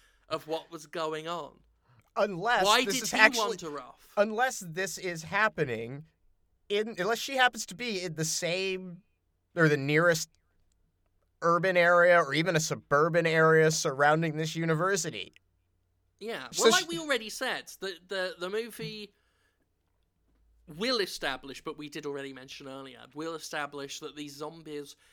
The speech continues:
Speaker 2: retain some form of memory to go through various ro-,
Speaker 1: So maybe they just hung
Speaker 2: day-to-day
Speaker 1: out.
Speaker 2: routines. So, but I'm left confused about Professor Kurian, who at this point, it's, it,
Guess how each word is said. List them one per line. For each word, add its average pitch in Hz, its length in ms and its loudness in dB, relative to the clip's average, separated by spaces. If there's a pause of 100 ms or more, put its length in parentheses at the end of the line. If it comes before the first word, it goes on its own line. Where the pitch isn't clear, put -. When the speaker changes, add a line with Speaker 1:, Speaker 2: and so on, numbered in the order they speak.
(720)
Speaker 2:
retain 180 580 -4
some 202 420 -4
form 196 280 -8
of - 140 -10
memory 165 360 -10
to - 120 -18
go 156 180 -8
through 151 200 -16
various 143 480 -10
ro-, 139 380 -10 (340)
Speaker 1:
So 226 160 6
maybe 254 180 6
they 240 160 4
just 226 180 -2
hung 208 240 6
Speaker 2:
day-to-day 202 80 2
Speaker 1:
out. 226 320 0
Speaker 2:
routines. - 540 -14 (680)
So, 226 360 -2 (180)
but 254 220 -2
I'm 254 140 -2
left 262 280 -4
confused 247 520 -12
about 196 500 -4
Professor 196 500 -8
Kurian, 185 600 -4
who 160 220 -8
at 180 180 -4
this - 120 -10
point, 190 280 -8
it's, - 220 -12
it, 180 200 -10